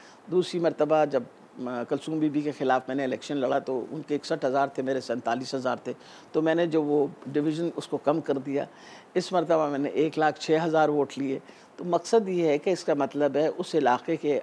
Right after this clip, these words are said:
आहिस्ता आहिस्ता लोगों की सोच में तो मैं तब्दीली ले आई हूँ। उस, अ, हलके से कभी कोई सोच सकता था कि आप एक लाख वोट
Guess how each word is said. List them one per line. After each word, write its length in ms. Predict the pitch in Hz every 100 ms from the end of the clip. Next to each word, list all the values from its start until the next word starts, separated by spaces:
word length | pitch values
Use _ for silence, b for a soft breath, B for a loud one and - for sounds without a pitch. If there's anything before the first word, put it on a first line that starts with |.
| -
आहिस्ता 320 | 131 - 151
आहिस्ता 400 | 131 120 - 135
लोगों 480 | 147 143 147 151 160
की 120 | 170
सोच 420 | - 156 170 165
में 100 | 156
तो 100 | -
मैं 100 | 160
तब्दीली 480 | - 170 147 151 156
ले 200 | 147 175
आई 240 | 175 139 143
हूँ। 100 | 196 B B B B B 208
उस, 400 | 220 - - - - 160
अ, 20 |
हलके 480 | 151 143 156 - 196
से 180 | - 175
कभी 220 | 175 175
कोई 140 | 180
सोच 280 | 175 185 185
सकता 300 | 208 - 196
था 200 | 190 170
कि 120 | 165
आप 300 | 151 151 156
एक 180 | 156 156
लाख 200 | 160 151
वोट 140 | 147